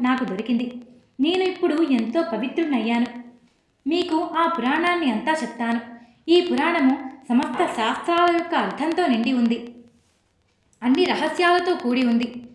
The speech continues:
యోగులకు ముక్తిని ప్రసాదిస్తుంది. బ్రహ్మాది దేవతలు కూడా ఈ పురాణాన్ని ఎప్పుడూ సేవిస్తూనే ఉంటారు. ఆ భగవతి భువనేశ్వరీ దేవి పాదాలకు నేను నమస్కరించి ఈ పురాణాన్ని మీకు పూర్తిగా వివరించాలనుకుంటున్నాను.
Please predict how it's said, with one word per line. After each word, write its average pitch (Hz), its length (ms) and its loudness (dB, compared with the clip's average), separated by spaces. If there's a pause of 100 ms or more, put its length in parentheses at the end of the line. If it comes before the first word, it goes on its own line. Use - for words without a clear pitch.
(560)
యోగులకు 349 680 6
ముక్తిని 330 380 2
ప్రసాదిస్తుంది. 240 840 -2 (220)
బ్రహ్మాది 240 540 2
దేవతలు 320 380 0
కూడా 330 380 0 (140)
ఈ 339 80 4
పురాణాన్ని 330 680 0
ఎప్పుడూ 320 320 0
సేవిస్తూనే 302 580 -2
ఉంటారు. 233 380 0 (580)
ఆ 330 160 2
భగవతి 277 440 0
భువనేశ్వరీ 339 720 -2
దేవి 320 380 -2
పాదాలకు 311 500 0
నేను 311 320 -2
నమస్కరించి 320 520 -2
ఈ 302 320 -6
పురాణాన్ని 330 580 -2
మీకు 311 460 -6
పూర్తిగా 294 380 -2
వివరించాలనుకుంటున్నాను. 233 1080 -2